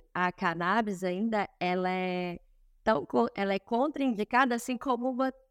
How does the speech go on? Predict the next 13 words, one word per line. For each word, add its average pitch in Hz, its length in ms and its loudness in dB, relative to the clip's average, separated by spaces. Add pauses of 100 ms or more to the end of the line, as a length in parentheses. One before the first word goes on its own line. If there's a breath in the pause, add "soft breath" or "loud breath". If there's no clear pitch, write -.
(200)
talidomida, 190 920 2 (420)
que 190 160 -2
é 175 80 4
um, 185 280 -2 (340)
é 180 140 2
algo 190 260 2
que 240 160 -2
evidentemente 254 1000 0 (140)
é, 208 640 0
causa 208 400 0
uma 214 140 0
má 208 240 2
formação. 208 760 -4